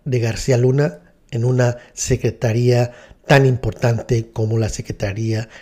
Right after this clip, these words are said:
de Seguridad Pública del Estado de Guanajuato. Creo que tendría que tener las horas contadas Sofía Auet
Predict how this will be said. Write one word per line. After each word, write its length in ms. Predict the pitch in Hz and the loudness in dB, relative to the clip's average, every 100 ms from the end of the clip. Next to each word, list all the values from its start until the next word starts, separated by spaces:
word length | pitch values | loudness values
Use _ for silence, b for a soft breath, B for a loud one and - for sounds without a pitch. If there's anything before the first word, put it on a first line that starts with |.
| B | B
de 220 | 143 123 123 | -4 0 0
Seguridad 500 | 127 107 110 110 113 | 0 -2 0 -2 -2
Pública 640 | 117 110 107 - 113 - | -2 -2 -4 -4 -4 -6
del 260 | 123 110 101 | -8 -6 -6
Estado 480 | - - 101 104 | -8 -6 -6 -6
de 120 | 131 - | -8 -6
Guanajuato. 560 | 104 104 - - - - B B B B B | -6 -6 -10 -14 -14 -20 B B B B B
Creo 220 | - 131 | 2 2
que 300 | - 127 - b b _ _ - | 4 0 0 b b _ _ -4
tendría 720 | 120 120 156 233 - - - | -2 2 8 8 6 2 -10
que 120 | - | -8
tener 440 | - 123 127 120 - | -2 0 0 0 -4
las 200 | 107 - | -8 -4
horas 280 | 123 110 - | -2 -2 -6
contadas 640 | - 95 120 110 110 - B B | -8 -6 -2 -2 -2 -6 B B
Sofía 680 | - 117 - 131 127 131 - | -8 -8 -6 -2 0 0 -4
Auet 560 | 117 110 156 - - | -2 2 2 0 -18